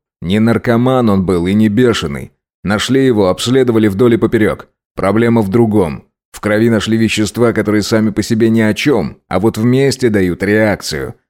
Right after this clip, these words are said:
И что забавно, нашли эти вещества после второго взятия крови, а это спустя три часа после смерти. Но и это не всё.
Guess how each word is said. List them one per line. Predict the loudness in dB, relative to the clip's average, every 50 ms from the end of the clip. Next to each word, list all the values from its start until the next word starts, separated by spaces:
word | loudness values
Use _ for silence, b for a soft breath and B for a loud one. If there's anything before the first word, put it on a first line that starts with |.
| _ _ _
И | -6 -6
что | -4 -2 -2 0
забавно, | 0 0 -2 0 0 0 0 0 0 0 0
нашли | 0 -2 -2 -2 0 0 2
эти | 2 2 0
вещества | 0 -2 -2 -2 -4 -4 -2 -2 -4 -2
после | -2 -2 -2 0 -2
второго | -2 0 0 0 2 2 2 2 2
взятия | 2 2 0 0 2 2 2 0
крови, | 0 0 0 0 2 0 0 -2 -6 -10 -14 _ _ _ _
а | -6 -4
это | -2 -2
спустя | -4 -2 -2 -4 -2 0 -2 -2
три | 0 2 0 0 2
часа | 2 0 0 2 2 0 2
после | 2 0 0 0 0 0
смерти. | 0 0 -2 -2 -2 -4 -8 -12 -12 -14 _ _ _ _ _ _ _ -6
Но | -4 -2 0 0
и | 2 2 4 4
это | 4 2 2 0 -4
не | -6 -6 -8
всё. | -8 -8 -6 -6 -8 -8